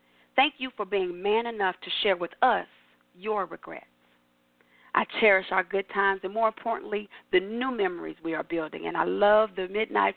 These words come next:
FaceTime conversations we have talking about anything and nothing all at the same time. Happy Father's Day, Daddy.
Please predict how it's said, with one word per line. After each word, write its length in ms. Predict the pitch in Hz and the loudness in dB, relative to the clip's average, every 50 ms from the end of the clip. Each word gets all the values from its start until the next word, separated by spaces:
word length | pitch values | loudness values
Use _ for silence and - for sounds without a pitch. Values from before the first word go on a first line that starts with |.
| - | 0
FaceTime 560 | - 202 214 208 - - - 196 190 196 196 | 0 0 0 0 -6 0 2 4 4 4 2
conversations 800 | - - 196 190 190 196 - - - 190 190 180 - - - - - _ _ _ _ _ _ - - _ - | -2 -2 -2 -2 -2 -4 -8 0 2 2 2 2 -4 -12 -16 -16 -16 _ _ _ _ _ _ -20 -20 _ -4
we 120 | 196 202 | -2 0
have 240 | 190 190 180 180 - | 4 4 4 2 2
talking 320 | - 185 190 - 180 180 | 0 -2 -2 -2 -2 -8
about 300 | 175 170 175 160 165 - - - | -6 -2 -2 -2 -2 -2 -2 -2
anything 520 | 196 214 240 247 - - 240 240 240 247 254 _ _ _ _ _ _ _ _ _ _ _ _ - | -2 -2 -2 -6 -8 -8 -8 -8 -8 -14 -20 _ _ _ _ _ _ _ _ _ _ _ _ 2
and 220 | 180 202 220 226 | 2 2 2 2
nothing 380 | 233 202 175 - - - - - _ _ _ _ _ _ _ _ _ _ _ _ _ _ - | 0 0 0 0 -6 -18 -18 -18 _ _ _ _ _ _ _ _ _ _ _ _ _ _ 0
all 340 | - 175 160 151 151 151 - _ _ - - | 0 2 2 0 -4 -10 -16 _ _ -12 -12
at 100 | - - | -12 -12
the 60 | 160 - - | -12 -14 -12
same 240 | 156 156 156 - _ - | -14 -14 -14 -16 _ -14
time. 120 | - - - - - _ _ _ _ _ _ _ _ _ _ _ _ | -14 -14 -14 -16 -20 _ _ _ _ _ _ _ _ _ _ _ _
Happy 320 | - 220 202 - 233 220 - | 0 0 0 0 -6 -4 2
Father's 320 | 233 214 240 269 320 320 - | 4 4 4 2 -2 -10 -6
Day, 160 | 330 302 302 247 | -6 -6 -6 -4
Daddy. 480 | 285 269 262 254 247 233 254 247 240 | -2 -2 -2 -2 -4 -6 -12 -16 -18